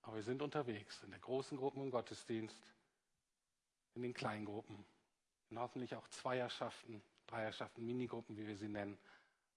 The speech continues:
aber auch alleine. Amen. So, schon relativ spät.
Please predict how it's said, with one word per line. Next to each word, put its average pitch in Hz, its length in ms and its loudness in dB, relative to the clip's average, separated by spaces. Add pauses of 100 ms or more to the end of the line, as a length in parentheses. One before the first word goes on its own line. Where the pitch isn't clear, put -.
(240)
aber 98 260 -6
auch - 140 -10
alleine. 98 320 -6 (2750)
Amen. 113 480 8 (2500)
So, 170 400 12 (1080)
schon 131 200 0
relativ 151 380 10
spät. 165 600 8